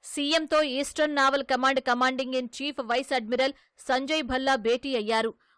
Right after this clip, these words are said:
భారత నౌకాదళానికి సేవలందించే కంపెనీలు, స్టార్టప్లను రాష్ట్రానికి ఆహ్వానించే అంశంపై ఇరువురూ చర్చించారు. ఆత్మనిర్భర్ భారత్ లక్ష్యాలకు అనుగుణంగా స్వదేశీ నౌకా నిర్మాణం,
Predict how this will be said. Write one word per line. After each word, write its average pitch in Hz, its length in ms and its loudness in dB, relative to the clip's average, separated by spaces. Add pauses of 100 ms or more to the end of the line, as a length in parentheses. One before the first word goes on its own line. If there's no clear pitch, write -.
(100)
భారత 226 440 2
నౌకాదళానికి 277 800 2
సేవలందించే 269 720 0
కంపెనీలు, 254 600 -2 (240)
స్టార్టప్లను 269 760 0
రాష్ట్రానికి 294 560 0
ఆహ్వానించే 262 540 0
అంశంపై 226 580 -2 (280)
ఇరువురూ 277 340 0
చర్చించారు. 226 720 -2 (360)
ఆత్మనిర్భర్ 277 680 0
భారత్ 254 420 0
లక్ష్యాలకు 262 540 -2
అనుగుణంగా 240 580 0 (240)
స్వదేశీ 285 500 -2
నౌకా 247 300 0
నిర్మాణం, 254 500 0